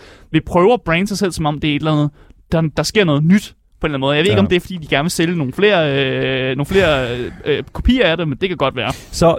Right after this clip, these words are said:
Speaker 2: øh, nu vil jeg jo sige en ting, og det er
Speaker 1: Mm.
Speaker 2: jo, at vi, øh, vi,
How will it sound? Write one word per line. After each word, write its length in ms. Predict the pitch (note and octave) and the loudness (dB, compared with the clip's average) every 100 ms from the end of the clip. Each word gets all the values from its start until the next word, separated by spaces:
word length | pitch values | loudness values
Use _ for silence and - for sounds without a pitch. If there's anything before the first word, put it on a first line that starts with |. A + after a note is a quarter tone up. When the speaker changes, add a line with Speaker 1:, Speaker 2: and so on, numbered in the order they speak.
| - | -2
Speaker 2:
øh, 60 | D#3 | -2
nu 80 | F3+ | 2
vil 100 | G3 | 2
jeg 60 | F#3+ | 2
jo 40 | D#3+ | 2
sige 180 | F3+ | 0
en 60 | F#3 | 0
ting, 180 | F#3 D3+ | 2 2
og 80 | C#3+ | 2
det 80 | |
er 120 | C#3 C3 | 4 4
Speaker 1:
Mm. 60 | |
Speaker 2:
jo, 80 | D3+ | 2
at 160 | C3 A#2+ | 0 0
vi, 180 | C#3+ C3 | 0 -2
øh, 540 | - - - - C3+ | -8 -16 -16 -14 -4
vi, 320 | B2+ B2 C#3+ | -2 0 -4